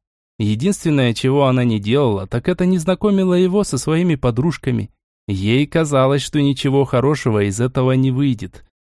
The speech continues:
«Ведь Сергей даже не ранет, а вообще простолюдин.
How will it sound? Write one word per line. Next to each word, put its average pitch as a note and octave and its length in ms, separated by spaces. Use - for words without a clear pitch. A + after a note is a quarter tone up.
«Ведь B2 340
Сергей G3+ 560
даже F#3 300
не F#3 140
ранет, E3 600
а A#2 120
вообще C#3 480
простолюдин. D3+ 840